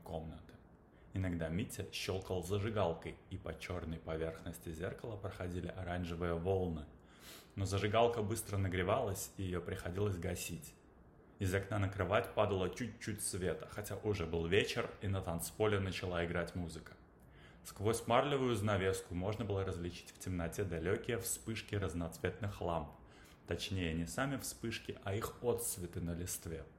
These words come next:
Митя лежал в полутьме, задрав ноги в кроссовках на высокую решётчатую спинку кровати,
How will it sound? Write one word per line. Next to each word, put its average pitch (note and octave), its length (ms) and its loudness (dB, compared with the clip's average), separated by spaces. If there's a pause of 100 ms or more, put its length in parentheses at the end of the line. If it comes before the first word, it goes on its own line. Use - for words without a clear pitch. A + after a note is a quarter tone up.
(1040)
Митя B2 260 0
лежал B2 320 2
в - 140 -10
полутьме, G2+ 600 0
задрав F2 440 4
ноги A2+ 240 4
в - 80 -4
кроссовках G#2+ 680 -2
на G2 80 2
высокую F#2+ 500 0
решётчатую F#2 640 -4
спинку G2+ 420 -2
кровати, F2+ 560 2